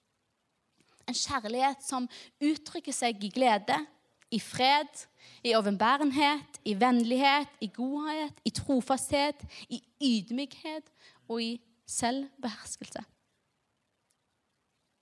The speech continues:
Man kjenner igjen et tre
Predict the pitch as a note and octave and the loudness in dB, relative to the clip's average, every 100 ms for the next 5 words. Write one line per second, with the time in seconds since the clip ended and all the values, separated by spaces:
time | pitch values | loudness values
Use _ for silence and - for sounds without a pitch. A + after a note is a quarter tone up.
0 | _ _ _ _ _ _ _ _ _ _ | _ _ _ _ _ _ _ _ _ _
1 | _ _ _ _ _ _ _ _ _ _ | _ _ _ _ _ _ _ _ _ _
2 | _ _ _ - E4 - B3 B3 C4+ A#3+ | _ _ _ 0 4 6 4 2 0 -4
3 | - - A#3+ | -8 -6 0